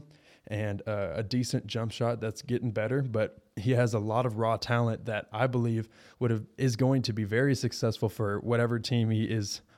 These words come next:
on throughout his career. Um, as it looks right now, he will be on the Indiana Pacers with Buddy Hield and Tristan Thompson.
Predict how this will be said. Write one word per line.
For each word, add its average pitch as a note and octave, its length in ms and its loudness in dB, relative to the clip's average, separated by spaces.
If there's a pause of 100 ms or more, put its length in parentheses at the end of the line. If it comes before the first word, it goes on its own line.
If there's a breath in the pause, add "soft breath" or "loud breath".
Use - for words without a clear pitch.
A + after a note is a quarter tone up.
(100 soft breath)
on A2+ 260 2
throughout A#2+ 360 2
his G#2+ 160 -2
career. A#2 480 0 (420 loud breath)
Um, G2 280 -4 (160)
as A2 200 0
it G2+ 80 -6
looks A#2+ 320 0
right G#2+ 160 2
now, A2+ 300 0
he A#2+ 180 4
will A2+ 200 4
be A#2+ 280 4
on A2+ 220 0
the G#2+ 140 -2
Indiana A2 440 -2
Pacers - 720 -2 (440 loud breath)
with A2 360 -4
Buddy A2 200 0
Hield A2+ 340 0
and G#2+ 100 -6
Tristan G#2+ 360 -6
Thompson. C3 560 0